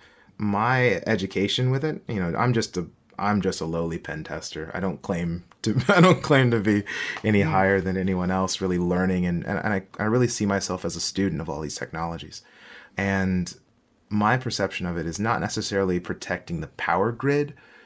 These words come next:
Speaker 1: but once you start seeing the power grid, uh, I think you may have heard, like, this buzzword, the smart grid and all that jazz.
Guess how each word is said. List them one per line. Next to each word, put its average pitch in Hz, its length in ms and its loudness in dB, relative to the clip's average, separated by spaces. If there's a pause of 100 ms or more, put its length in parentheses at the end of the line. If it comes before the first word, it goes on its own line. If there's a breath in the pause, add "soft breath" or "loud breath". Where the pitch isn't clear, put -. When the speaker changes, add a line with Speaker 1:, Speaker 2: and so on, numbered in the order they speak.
(280 loud breath)
Speaker 1:
but 95 220 0
once 120 280 0
you 127 60 0
start - 320 0
seeing 92 540 0
the 80 80 -6
power 95 400 0
grid, 78 580 -4
uh, - 280 -14
I - 100 -16
think 117 180 -2
you 107 80 0
may 95 120 2
have 85 140 0
heard, 82 240 -2
like, 80 200 -6
this - 160 -10
buzzword, 76 580 -6
the - 60 -4
smart - 420 0
grid 147 220 -6
and - 100 -8
all 71 100 -6
that - 220 -8
jazz. 80 400 -10